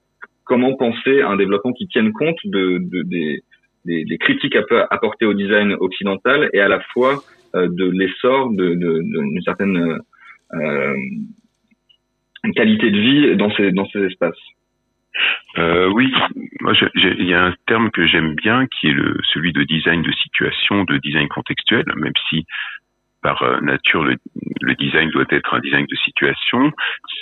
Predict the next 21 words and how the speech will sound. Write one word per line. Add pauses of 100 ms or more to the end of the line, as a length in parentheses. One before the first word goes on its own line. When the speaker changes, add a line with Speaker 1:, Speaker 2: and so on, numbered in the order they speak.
Speaker 2:
C'est,
euh,
ça
traduit,
euh,
le
fait
que
des,
des
concepteurs, (540)
euh, (180)
finalement, (1040)
avec
leurs
outils
de,
de
projet,
de
projection